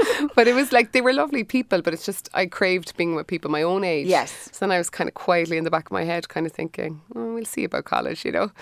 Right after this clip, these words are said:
Speaker 1: And then the results came in, and I, I had got this course designed for print, and I hadn't a clue what, I had to go up and find the book, and I was like, "What is that?" And then I was like, "Oh, that sounds kinda good."
Speaker 2: Yeah.
Speaker 1: And sure, I just loved it. From the minute I walked in there, I just absolutely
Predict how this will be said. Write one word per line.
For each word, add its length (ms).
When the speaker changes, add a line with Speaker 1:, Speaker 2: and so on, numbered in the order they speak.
Speaker 1:
And 180
then 240
the 80
results 340
came 220
in, 160
and 140
I, 220
I 180
had 160
got 180
this 180
course 500
designed 420
for 120
print, 380
and 100
I 60
hadn't 520
a 60
clue 480
what, 240
I 60
had 100
to 60
go 120
up 160
and 100
find 200
the 60
book, 260
and 120
I 40
was 120
like, 120
"What 140
is 100
that?" 300
And 100
then 80
I 40
was 80
like, 80
"Oh, 140
that 120
sounds 240
kinda 220
good." 260
Speaker 2:
Yeah. 340
Speaker 1:
And 180
sure, 200
I 100
just 180
loved 220
it. 260
From 160
the 60
minute 200
I 80
walked 280
in 140
there, 200
I 80
just 420
absolutely 880